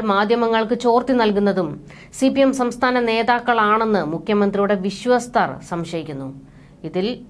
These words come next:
ശരി തീർത്തും ഇല്ലാതില്ല. ഒന്നും രണ്ടും പിണറായി സർക്കാരുകൾക്കായി സംസ്ഥാന കമ്മിറ്റി മാർഗരേഖ തയ്യാറാക്കിയിരുന്നുവെങ്കിലും അതിലെ നിർദ്ദേശങ്ങൾ നടപ്പിലായില്ലെന്നുകൂടി വിലയിരുത്തിയാണ് പുതിയ മാർഗരേഖ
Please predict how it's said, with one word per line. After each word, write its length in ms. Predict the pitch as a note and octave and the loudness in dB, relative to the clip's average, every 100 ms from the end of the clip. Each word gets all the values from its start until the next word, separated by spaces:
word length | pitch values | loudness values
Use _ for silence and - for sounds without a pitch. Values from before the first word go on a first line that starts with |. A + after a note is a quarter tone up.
| - - | -20 -6
ശരി 260 | F#3+ F3+ A3+ A3+ | -2 0 -2 0
തീർത്തും 420 | B3 C4+ C4+ D#3 C3 - E3 | 0 2 0 0 -6 -10 -6
ഇല്ലാതില്ല. 460 | F#3 A#3+ F#3 C#3+ - - - - - - - - - | -2 0 -2 -8 -14 -18 -20 -20 -20 -20 -20 -10 2
ഒന്നും 220 | B3 D#4 E4 | 6 6 6
രണ്ടും 240 | D4+ C4+ C#4 | 6 4 4
പിണറായി 360 | B3 A#3+ B3+ C4 C4+ | 4 4 4 4 2
സർക്കാരുകൾക്കായി 720 | G#3+ A3 G#3+ G#3 G#3 G3 F#3+ A3 | 2 2 2 2 2 2 0 2
സംസ്ഥാന 380 | G#3 G#3 B3 A#3 A#3 | 0 0 0 0 0
കമ്മിറ്റി 300 | G#3 G#3 G#3 F#3 | 0 2 2 4
മാർഗരേഖ 540 | F3 G3+ G#3+ G#3 G3+ G#3 | 2 2 2 2 2 2
തയ്യാറാക്കിയിരുന്നുവെങ്കിലും 1120 | F#3 F#3 G3 F3+ F3 G3+ F3+ F3+ F3 E3+ E3 C3+ D#3+ | 4 4 4 2 0 0 2 2 2 0 -2 -2 -2
അതിലെ 200 | G#3 A3 | 2 4
നിർദ്ദേശങ്ങൾ 580 | G3+ G3 A#3+ A#3+ A3+ A3+ G#3 | 2 4 0 0 -2 0 2
നടപ്പിലായില്ലെന്നുകൂടി 1120 | F#3 G3 A#3 G#3+ G3 F#3+ F#3+ F#3 F#3 F3 F3+ F3+ | 2 0 2 2 4 2 2 2 2 0 0 0
വിലയിരുത്തിയാണ് 800 | E3+ F#3+ F#3+ E3+ F3+ E3 D#3 C#3 C3 - - - - F#3+ | 2 4 2 2 0 0 -2 -4 -8 -14 -20 -20 -8 -4
പുതിയ 240 | F#3 G#3+ G3+ | 2 2 4
മാർഗരേഖ 540 | F3 G3+ G#3 G3+ F#3 | 2 2 4 4 4